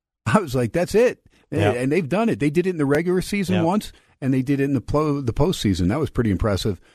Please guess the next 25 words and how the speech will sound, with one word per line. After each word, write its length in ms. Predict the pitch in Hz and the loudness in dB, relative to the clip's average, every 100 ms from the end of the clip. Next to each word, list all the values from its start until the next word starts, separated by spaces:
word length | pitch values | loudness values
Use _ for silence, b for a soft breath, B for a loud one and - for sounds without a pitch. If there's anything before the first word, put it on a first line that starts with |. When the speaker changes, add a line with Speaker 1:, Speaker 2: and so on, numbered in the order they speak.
| b b | b b
Speaker 1:
Uh, 480 | 98 101 101 104 98 | -2 0 2 0 0
it's 140 | 127 | -2
hard 200 | - 156 | -2 -2
for 100 | 196 | 0
me 120 | 190 139 | 0 2
to 100 | 117 | 2
go 220 | 120 120 | 0 0
against 320 | 107 143 156 | 0 -4 -2
this 140 | 123 | -2
Tampa 300 | - 123 110 | 0 -2 0
Bay 240 | 104 117 113 | -2 0 0
defense 680 | 87 117 196 - 120 95 | -2 -2 -2 0 0 0
right 200 | 107 101 | 0 0
now. 280 | 90 98 101 - B | 2 0 -2 -6 B
If 100 | 104 | -2
they 100 | 156 | -2
get 200 | 196 226 | 0 -2
pressure 380 | - 165 - 160 | 0 -4 0 0
on 120 | 120 | 0
Goff, 280 | 104 131 156 | 0 -2 -2
they 100 | 127 | -4
can 160 | 120 127 | -2 -2
get 180 | 110 147 | -2 -2
some 160 | 139 | -2
turnovers. 640 | 113 139 160 127 107 107 | -2 0 0 0 0 -2